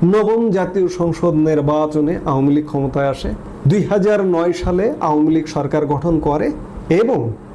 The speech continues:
জেনারেল ওয়াকারুজ্জামানের ক্যারিয়ারে, জীবনে যে অচল অবস্থা ছিল, সেই অবস-, অচল অবস্থা কাটতে শুরু করে। দুই হাজার নয় থেকে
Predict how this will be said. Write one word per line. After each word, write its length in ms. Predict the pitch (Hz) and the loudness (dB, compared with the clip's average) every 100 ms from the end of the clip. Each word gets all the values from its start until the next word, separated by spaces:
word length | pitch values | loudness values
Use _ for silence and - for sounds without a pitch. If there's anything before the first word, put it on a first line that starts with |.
| - - | -12 0
জেনারেল 480 | 120 170 185 190 202 | 2 4 2 2 2
ওয়াকারুজ্জামানের 1080 | - 156 151 170 165 123 143 135 156 175 185 185 - - - | 0 -2 0 2 2 0 -2 0 2 2 2 -2 -10 -14 0
ক্যারিয়ারে, 580 | 165 156 165 170 180 202 - - - 135 | 2 4 4 2 2 -2 -6 -16 0 2
জীবনে 580 | 180 190 208 202 196 233 - - | 4 4 2 2 0 -2 -8 -2
যে 440 | 123 160 175 175 175 - - - | 0 4 4 2 -2 -8 -14 -4
অচল 320 | 151 165 180 | -2 0 2
অবস্থা 360 | 220 196 - 165 | 2 0 0 -4
ছিল, 300 | - 143 220 240 - | 0 2 2 -2 -10
সেই 300 | - - 170 170 | -4 0 2 2
অবস-, 360 | 151 135 160 - | -2 -2 -2 -2
অচল 320 | 147 - 151 | -4 0 2
অবস্থা 400 | 147 143 - 226 | 2 0 0 -2
কাটতে 360 | 226 131 - 139 | -2 -4 -2 -2
শুরু 260 | - 120 | 0 0
করে। 240 | 113 117 120 - - - - 127 | 2 0 0 -2 -10 -10 -2 2
দুই 140 | 185 | 2
হাজার 400 | 165 185 214 202 | 2 2 2 2
নয় 360 | 156 156 180 214 | 2 2 2 0
থেকে 440 | - 196 233 294 | -2 -2 -2 -2